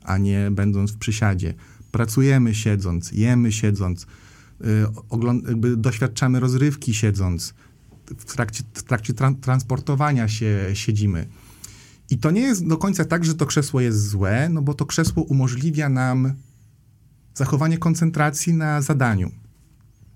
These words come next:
Ale problem polega na tym, że my na tym krześle się rozsiadamy i to krzesło nas oddala od takiego naturalnego stanu ruchu. Mamy w swoich mięśniach i kościach,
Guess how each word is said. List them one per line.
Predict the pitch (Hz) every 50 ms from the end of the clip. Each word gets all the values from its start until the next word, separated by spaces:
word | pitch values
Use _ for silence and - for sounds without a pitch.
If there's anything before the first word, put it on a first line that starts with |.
| - - - - -
Ale | 117 127 131 135
problem | 135 - 156 170 185 180 165
polega | 165 151 147 143 139 139
na | 131 139 156
tym, | 156 - 170 165 147
że | 127 131 131
my | 131 135 139 143 151 160 160 - - - - - - - - - -
na | 127 120
tym | 110 131 131 120
krześle | - - 156 156 - - 147
się | 135 - 135
rozsiadamy | 131 120 107 110 - 117 110 113 110 110 110 120 147 175 208 202 - - - - - - - - - - - - - -
i | 139 123
to | 120 139
krzesło | 135 - - 170 170 170 180 160
nas | 151 147 139 - -
oddala | 139 127 120 117 117 156 180 180 170 165 165 -
od | 135 131 131 131 127 131 135 135 135 - - _ _ - _ _ _
takiego | - 135 113 110 131 127 135
naturalnego | 131 123 113 - 127 127 127 135 165 170 160 156
stanu | 160 - 143 135 135 135
ruchu. | 143 143 135 - 101 95 - - - - - - - - - - - - -
Mamy | 123 139 170 185 185
w | 180
swoich | - - 160 156 143 139 -
mięśniach | 147 156 165 185 175 175 - 160 151 135 - -
i | - 135
kościach, | - - 151 156 165 165 - - 160 147 143 127 120 - - -